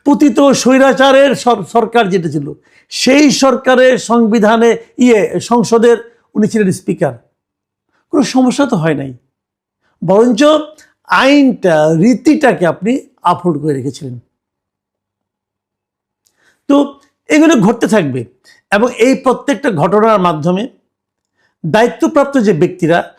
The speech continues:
তারা তাদের চরিত্রের যে, তাদের যে চরিত্রটা, তারই প্রকাশ ঘটাবেন। আমি মনে করি এক্ষেত্রে তাই ঘটানো হয়েছে। এই সরকারের আইন বিষয়ক উপদেষ্টা আছেন আসিফ নজরুল ইসলাম,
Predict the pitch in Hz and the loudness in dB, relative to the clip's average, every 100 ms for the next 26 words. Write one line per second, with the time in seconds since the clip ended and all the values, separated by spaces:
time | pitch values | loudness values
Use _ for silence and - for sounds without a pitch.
0 | _ _ 202 220 220 185 196 262 254 - | _ _ -2 0 -2 -2 2 2 0 0
1 | 254 269 240 - 294 214 117 _ _ _ | 0 0 -2 0 2 2 -2 _ _ _
2 | _ _ _ _ _ _ _ _ _ _ | _ _ _ _ _ _ _ _ _ _
3 | _ 175 160 175 156 202 247 247 - 285 | _ -6 0 0 0 2 2 2 2 2
4 | 294 302 - 180 139 143 _ _ _ _ | 2 0 -4 -2 -4 -6 _ _ _ _
5 | 240 247 254 208 226 214 127 143 156 131 | 0 0 -2 -2 0 0 -2 -4 -4 -6
6 | 120 117 _ _ _ _ _ _ _ _ | -10 -16 _ _ _ _ _ _ _ _
7 | - 277 277 285 285 254 285 - 311 - | -2 2 2 2 2 2 0 0 -2 2
8 | 285 214 247 262 240 240 240 233 233 _ | 2 2 0 2 2 0 0 -6 -6 _
9 | _ _ _ _ _ _ _ - 269 254 | _ _ _ _ _ _ _ -4 0 0
10 | 226 233 220 240 226 202 226 214 190 190 | 2 2 2 2 0 0 -2 -2 0 -2
11 | 190 196 190 190 - 202 190 185 147 - | 0 -2 0 -4 -4 -4 -2 -2 -6 -4
12 | 170 180 | -6 -6